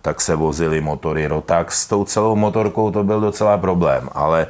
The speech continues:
komponenty, jako třeba motor Yamaha dvouválcovej nebo motor Rotax na sto pětadvacítky a tak, to už tady začalo prostě fungovat.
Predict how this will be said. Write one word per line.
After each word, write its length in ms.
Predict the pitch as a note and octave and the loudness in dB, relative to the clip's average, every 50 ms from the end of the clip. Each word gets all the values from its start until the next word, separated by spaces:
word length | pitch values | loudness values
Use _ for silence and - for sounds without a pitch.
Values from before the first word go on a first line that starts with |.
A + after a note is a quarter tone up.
| - - - - - - | -6 -20 -20 -20 -12 -4
komponenty, 680 | - F#2+ F#2+ F#2 F#2+ A2+ A2+ G#2 F2+ E2+ D#2 - D#2 D#2 | -2 0 0 0 0 0 2 2 0 0 -2 -4 -4 -2
jako 320 | D#2 D#2 D2+ - E2+ D#2+ | 0 -2 -2 -2 -4 -6
třeba 300 | - - - D#2+ D2+ D#2 D#2 | -4 -2 0 0 2 2 0
motor 360 | D#2 D#2 D#2+ - D2 C#2 C2+ | 0 -4 -4 -4 -4 -2 0
Yamaha 580 | C#2+ D2 D#2 E2+ D#2+ D#2+ D#2 D#2+ D#2 D2+ D2+ | 0 0 2 2 2 2 2 2 2 2 2
dvouválcovej 960 | D2 C#2+ C#2+ D2+ D2+ D2+ D2+ D2 D2 D2+ D2+ - - - D#2 D2+ D2+ D2+ D2 | 0 0 -4 -4 -2 0 0 2 2 0 -2 -4 -6 -8 -6 -4 -4 -6 -6
nebo 260 | C#2+ D2 C#2+ C#2 D2 | -6 -6 -6 -6 -6
motor 460 | D2 D2 D2+ - - D#2 C#2+ C#2+ C#2+ C#2 | -6 -6 -8 -6 -4 -4 -4 -2 -2 -2
Rotax 540 | C#2+ D2 - - D#2+ D#2 D#2 - - - - - - - - - - - - | -4 -6 -2 0 0 0 0 -4 -8 -12 -12 -16 -20 -20 -20 -20 -20 -10 -6
na 100 | D2+ D2+ | -4 -4
sto 220 | - - - E2 - | -4 -2 -4 -4 -2
pětadvacítky 1000 | - E2 D2+ D2 D#2 D#2 D2+ D#2 D#2 D#2 - - E2 D2+ C#2+ - - D#2+ E2 D#2+ | -2 -2 -2 0 -2 -2 0 0 0 0 -2 -4 -4 -4 -6 -4 -4 -2 0 0
a 100 | D#2 D2+ | 0 0
tak, 260 | - D#2 D#2 D#2+ - - - - - - - _ _ | 0 0 0 0 -2 -8 -20 -20 -20 -20 -20 _ _
to 140 | - E2+ E2 | -2 -2 -2
už 480 | - F2 F2 - - - - - - - - | 0 -2 -4 -2 -4 -6 -6 -10 -12 -8 -2
tady 280 | F2+ E2+ E2 F2+ F2 | -2 0 2 2 0
začalo 400 | D#2+ F#2 F2+ E2 - - F2+ F2+ | 0 0 -2 -2 -2 -2 -2 -2
prostě 420 | E2 - E2+ F2+ E2 - - G2 F2 | -2 -2 -4 -4 -4 -4 -4 -4 -4
fungovat. 560 | - - F2 E2+ E2+ E2+ E2+ D2 B1+ A#1 | -2 -2 -2 -2 0 0 0 0 -2 -4